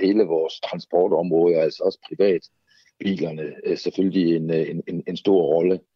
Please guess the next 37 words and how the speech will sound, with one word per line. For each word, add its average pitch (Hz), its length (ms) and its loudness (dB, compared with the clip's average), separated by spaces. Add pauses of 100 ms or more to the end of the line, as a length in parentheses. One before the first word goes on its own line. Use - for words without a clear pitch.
(380)
Så, 92 460 2
øh, 85 100 0 (380)
øh, 85 260 -8
vi, 117 120 0
vi 127 140 0
skal 113 200 0
have, 92 220 2 (720)
og 87 100 -10
det 95 80 2
er 87 40 0
det, 92 140 0
der 101 80 4
er 87 40 0
meningen 92 320 0
med 80 80 -2
aftalen, 85 680 -2
vi, 95 120 -2
vi, 101 220 -4
vi 104 140 0
skal 85 180 -6
have 98 200 2
en, 82 140 -6
øh, 73 300 -8
en 85 100 -14
adfærdsændring, 90 840 0 (400)
sådan 95 220 0
at 78 120 -4
vi 85 60 -4
kommer 87 240 -2
over 90 260 2
på 90 60 -2
de 90 160 0
her 85 140 2
såkaldte 90 640 0 (240)
lavemissions- 85 840 0
og 80 80 -4
nulemissionsbiler. 82 1700 -4